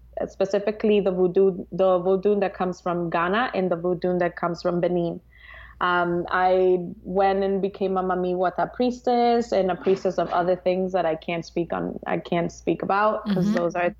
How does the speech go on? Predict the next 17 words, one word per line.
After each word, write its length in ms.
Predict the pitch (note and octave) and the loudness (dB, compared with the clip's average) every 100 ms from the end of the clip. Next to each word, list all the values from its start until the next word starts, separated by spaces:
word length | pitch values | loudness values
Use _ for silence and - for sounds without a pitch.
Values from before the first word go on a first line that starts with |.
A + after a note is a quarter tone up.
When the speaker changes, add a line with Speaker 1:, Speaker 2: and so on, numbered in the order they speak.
| - G3 | -8 0
Speaker 1:
those 240 | G#3 G#3 | 0 2
are 120 | G#3 G3+ - | 2 0 -2
a 40 | - | -2
l-, 420 | G3+ F#3+ F#3+ F#3+ | -2 -2 -4 0
little 160 | G3 G3+ | 0 2
bit 200 | F#3+ F#3+ | 2 0
more, 180 | F#3 F#3 | 0 0
like, 220 | F3 F3 | 0 0
backwoods 540 | F#3+ F#3 F#3 F#3 F3+ - | 0 0 -2 -4 -4 -4
things 240 | F#3 F3+ | -4 -2
that 120 | F3 | -2
I 120 | E3+ | 0
don't 240 | E3+ E3+ E3 | 0 -2 -2
share. 420 | F#3+ F#3+ F#3 F#3 G3 | 0 2 2 -2 -4
Speaker 2:
I 100 | F3 | -2
understand. 720 | E3+ E3+ - F#3+ F#3+ F#3+ F#3+ | -2 -4 -2 0 2 2 0
Speaker 1:
Um, 240 | F#3 | -2